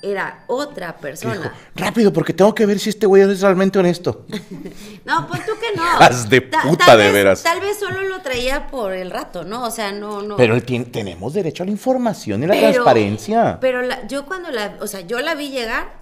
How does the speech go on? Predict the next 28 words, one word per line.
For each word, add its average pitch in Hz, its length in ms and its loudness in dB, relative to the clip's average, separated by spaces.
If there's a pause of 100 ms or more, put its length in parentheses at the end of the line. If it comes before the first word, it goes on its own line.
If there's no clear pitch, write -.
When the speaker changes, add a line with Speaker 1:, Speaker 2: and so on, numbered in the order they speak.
(120)
Speaker 1:
y 233 120 -4
la 180 140 -4
vi 196 220 -6 (120)
irse. 269 460 -8 (440)
Y 180 100 -2
era 247 380 -2 (220)
otra 226 420 -4
persona. 160 380 -16
O 175 40 -16
sea, 208 160 -8
cuando 220 240 -10
se 254 120 -12
fue, 370 180 -6 (540)
se 285 160 -10
veía 269 220 -2
una 277 120 -8
señora 254 420 -12
de 233 240 -10 (260)
cuarenta. 185 680 -10 (260)
Cuando 196 240 -10
llegó, 202 340 -6
era 233 160 -8
una 208 140 -10
señora 175 260 -14
de 196 60 -10
cincuenta 175 560 -12
y 160 60 -12
muchos. 165 520 -16